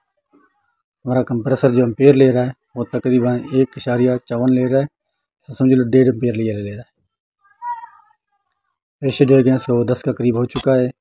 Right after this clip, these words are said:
और वीडियो अच्छी लगे तो हमारे चैनल को सब्सक्राइब कर दें और घंटी वाला बटन दबा दें और like भी कर दें। ये देखिए बिल्कुल दस के करीब तक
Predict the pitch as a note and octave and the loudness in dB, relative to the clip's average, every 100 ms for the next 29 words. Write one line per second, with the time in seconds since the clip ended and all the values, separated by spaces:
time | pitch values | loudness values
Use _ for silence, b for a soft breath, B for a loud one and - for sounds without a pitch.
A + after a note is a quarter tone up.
0 | _ _ _ _ _ _ _ _ _ _ | _ _ _ _ _ _ _ _ _ _
1 | - A#2+ C3 C#3+ C#3 B2+ B2+ C3 C3+ B2+ | -10 -2 4 4 4 0 2 2 2 0
2 | C3 B2+ B2+ C3 B2 - - B2+ B2+ - | 0 0 0 0 0 -4 -6 -4 -4 -2
3 | C3 C#3 C#3 A#2+ A#2+ B2+ B2+ A2+ A2 B2+ | 2 2 2 0 0 2 2 0 -2 2
4 | C3 C3 - D3 - - - - - - | 4 6 6 6 6 4 2 0 -4 -6
5 | B2 A#2+ A#2 - B2+ C3 B2+ C3+ - _ | -4 -2 -2 -4 -4 0 0 -2 -4 _
6 | _ _ _ _ _ _ _ _ _ _ | _ _ _ _ _ _ _ _ _ _
7 | _ _ _ - - - _ _ _ _ | _ _ _ -18 -16 -18 _ _ _ _
8 | _ _ _ _ _ _ _ _ _ _ | _ _ _ _ _ _ _ _ _ _
9 | _ _ _ - _ _ C3 B2+ C3+ B2+ | _ _ _ -20 _ _ -4 0 2 4
10 | C#3 D3 B2 B2+ D3 C3+ C3+ C#3 C#3+ | 6 4 2 0 0 2 2 2 0